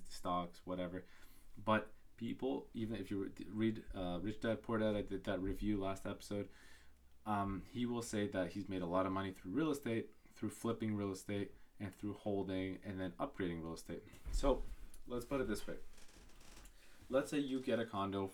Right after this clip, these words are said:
for four hundred thousand in a smaller city. So one of the better cities to get these condos that I'm gonna recommend to you guys, Kitchener, Waterloo, Niagara Falls, Brantford, Bowmanville, uh, Barrie and surrounding area.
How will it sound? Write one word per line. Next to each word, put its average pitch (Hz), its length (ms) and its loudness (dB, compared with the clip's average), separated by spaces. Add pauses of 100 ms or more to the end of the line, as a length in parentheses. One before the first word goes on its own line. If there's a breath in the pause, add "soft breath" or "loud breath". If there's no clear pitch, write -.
for 95 360 2
four 151 120 2
hundred 131 280 0
thousand 98 520 4
in 98 220 -4
a 87 60 -6
smaller 135 360 2
city. 92 380 2 (260 loud breath)
So - 160 -4
one 117 160 4
of 147 60 4
the 135 80 4
better 123 220 4
cities 110 440 2
to 104 80 -14
get 95 320 0 (300 loud breath)
these 98 160 -4
condos 113 500 2
that 107 80 -6
I'm 104 80 0
gonna 98 120 0
recommend 98 340 0
to - 120 -16
you 101 80 0
guys, 92 220 0 (420)
Kitchener, 127 420 -2
Waterloo, 123 540 6 (440 soft breath)
Niagara 98 320 -4
Falls, 113 540 2 (340)
Brantford, 107 520 0 (400 loud breath)
Bowmanville, 101 760 2 (460 soft breath)
uh, 87 120 -4 (160)
Barrie 101 340 4
and 101 140 -4
surrounding 98 520 -2
area. 95 360 0